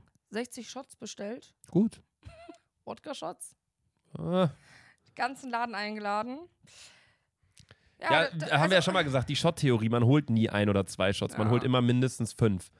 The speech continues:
Speaker 1: Ja. Wenn ich dran denke, wird mir auch so schlecht. Ich kann mich an den Abend gar nicht mehr so krass erinnern,
Speaker 2: Mm.
Speaker 1: <laughs> weil ich mich bodenlos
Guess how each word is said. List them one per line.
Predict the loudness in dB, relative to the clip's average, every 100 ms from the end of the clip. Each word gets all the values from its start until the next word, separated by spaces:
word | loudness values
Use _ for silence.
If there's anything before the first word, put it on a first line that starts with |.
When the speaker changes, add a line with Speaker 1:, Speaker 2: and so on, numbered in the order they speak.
| _ _ _ _ -16
Speaker 1:
Ja. | -12 -10 -10 -12 -16 _ _ _ _ _ _ _ _ _ _ _ -14
Wenn | -12
ich | -10
dran | -8 -8
denke, | -8 -8
wird | -10 -10
mir | -10
auch |
so | -8 -10
schlecht. | -10 -8 -8 -10 -20 -20 _ _ _ _ _ _ _ _ _ _ _ _
Ich | -16
kann | -8 -6
mich | -6 -10 -10
an | -6
den | -6 -4
Abend | -4 -4
gar | -6
nicht | -6 -6
mehr | -6 -6
so | -8 -14 -10 -8
krass | -4 -2
erinnern, | -2 -2 0 0 -2 -10
Speaker 2:
Mm. | -2 2
Speaker 1:
<laughs> | 2 -2 _ _ -20 -20 -10
weil | -8
ich | -8 -12
mich | -14 -14 -20 _ _ _ _
bodenlos | -6 -4 -4 -6 -8 -16 -8 -6 -4 -6 -10